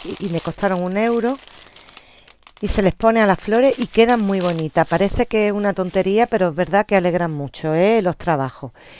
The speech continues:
Y ahora sí que sí, pues nada, desearos a todas, pues, que os hayan gustado mis compras, que si os han gustado y me queréis regalar un like, pues yo estaré muy agradecida.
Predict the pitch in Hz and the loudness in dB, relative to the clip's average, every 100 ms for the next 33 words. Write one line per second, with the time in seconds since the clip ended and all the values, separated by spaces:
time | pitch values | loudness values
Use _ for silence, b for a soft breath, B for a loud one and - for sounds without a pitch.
0 | B B B - 202 185 180 175 190 220 | B B B -2 0 2 2 4 4 4
1 | - - 196 - 247 247 - 180 170 165 | 2 -4 -4 0 0 0 0 -2 0 0
2 | 170 165 - 175 165 - 160 170 175 175 | 0 -2 -2 0 0 2 2 2 2 4
3 | 180 180 175 - 196 202 190 - 151 151 | 6 6 4 2 2 2 0 -4 -4 -4
4 | 147 143 139 - B B B B B - | -4 -4 -6 -12 B B B B B -2
5 | 196 180 170 160 160 156 156 160 170 185 | 2 4 4 4 4 2 2 2 2 0
6 | 185 180 185 175 180 - 233 226 233 240 | -2 -4 -2 -4 -6 -4 -4 -2 2 4
7 | 240 196 180 175 - 170 165 180 180 - | 4 2 2 0 -2 -2 -2 -4 -8 0
8 | 202 196 175 165 151 156 170 180 185 175 | 2 4 2 -4 -2 0 0 0 0 2
9 | 185 185 185 185 208 233 262 285 B B | 4 4 2 4 6 8 8 2 B B
10 | B - 175 170 160 160 156 156 147 175 | B -6 0 2 2 2 2 0 -2 0
11 | 180 175 160 170 165 170 170 170 160 156 | 0 0 0 0 0 0 -2 -4 -2 -2
12 | 156 160 - 240 233 240 | -4 -6 -4 0 4 2